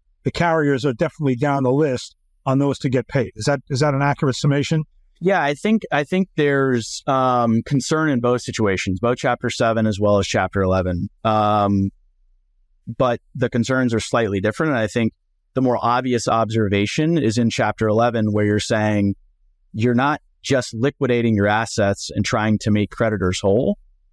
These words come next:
Speaker 2: You're actually taking assets, liquidating them, and then using them to bolster your business so that you can survive. The conversation in tr-, in full liquidation, it's just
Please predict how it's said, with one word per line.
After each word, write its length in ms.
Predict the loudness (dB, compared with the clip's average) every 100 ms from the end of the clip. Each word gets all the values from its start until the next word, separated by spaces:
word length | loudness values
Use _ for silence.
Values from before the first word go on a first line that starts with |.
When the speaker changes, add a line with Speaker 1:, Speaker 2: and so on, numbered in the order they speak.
| -4
Speaker 2:
You're 160 | 0
actually 760 | 0 0 -4 0 2 4 2 0 -4 _ _ -4
taking 420 | -2 0 0 0
assets, 720 | 0 -2 -2 0 0 -2 -12 -2
liquidating 680 | -2 0 0 2 2 2
them, 240 | 2 2 2
and 160 | 2
then 220 | 2 2 0
using 600 | 2 2 2 2 0 2
them 360 | 2 2 2 2
to 160 | 0 -4
bolster 800 | 0 0 0 -4 -2 0 0 -2 -6
your 360 | -2 0 2 0
business 480 | 0 -2 0 0 0
so 160 | -2
that 120 | 0 2
you 120 | 0
can 180 | 0 -2
survive. 580 | 0 0 0 0 -4 -8 -14 _ _ _ _ _ -8
The 80 | -4
conversation 680 | -2 0 -2 0 0 2 2
in 140 | 2
tr-, 180 | 0 -2
in 320 | 0 2 2
full 300 | 0 0 2
liquidation, 880 | 0 0 0 0 0 0 2 2 0 _
it's 160 | -8 -4
just 380 | -2 -2 -6